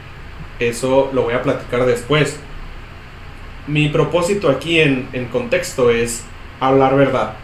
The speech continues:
Hablar verdad, yo no vengo a, a hacer un show, yo no vengo a, a aparentar. Creo que cuando somos más transparentes, más vulnerables, es cuando realmente estamos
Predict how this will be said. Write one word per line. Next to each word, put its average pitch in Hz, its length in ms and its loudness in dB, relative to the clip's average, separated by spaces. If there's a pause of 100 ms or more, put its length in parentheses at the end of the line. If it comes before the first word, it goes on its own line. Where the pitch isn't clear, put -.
(520)
Hablar 120 340 -2
verdad, 131 420 4
yo 131 120 2
no 131 160 4
vengo 135 320 4
a, 131 320 4 (240)
a 120 80 -2
hacer 123 220 0
un 131 100 2
show, 147 320 6
yo 135 120 4
no 135 120 4
vengo 139 260 4
a, 139 160 4
a 120 200 2
aparentar. 123 540 2
Creo 156 140 0
que 151 80 -4
cuando 147 260 0
somos 139 360 0
más 139 260 2
transparentes, 131 920 0 (420)
más 123 220 2
vulnerables, 131 680 4
es 120 120 -2
cuando 135 260 2
realmente 123 420 0
estamos 131 680 -2